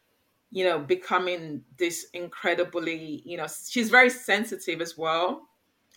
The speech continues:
which I'm not. So it's, again, I've always had that kinda, like, battle of, where did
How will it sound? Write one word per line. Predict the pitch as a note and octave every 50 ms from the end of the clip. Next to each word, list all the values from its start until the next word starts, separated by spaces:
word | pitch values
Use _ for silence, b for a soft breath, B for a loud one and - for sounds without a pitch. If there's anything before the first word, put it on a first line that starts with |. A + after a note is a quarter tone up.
| _ _ -
which | - G3+ - - G#3
I'm | G#3+ A3+ B3 B3+ A3+ A3+
not. | B3 D4+ - - - - -
So | - - G3+ F3+
it's, | D3+ F3+ - -
again, | - G3 G#3 G#3+ A3 F3+ F3
I've | - F3 F3+ F3+
always | - - G3 F#3+ F#3+ F3+
had | F3+ E3+ F3 E3 -
that | E3+ E3 E3
kinda, | A#3+ F3+ F3 D#3+
like, | E3 D#3+ E3 D#3 C3 - B B B B B B B
battle | - C#3+ - - F3 E3+ A3 A3+ - - G3 F#3 D3 D#3
of, | D#3+ D#3+ D#3+ D#3+ b b b b b b _
where | - F3+ A#3 C#4
did | C#5 C#5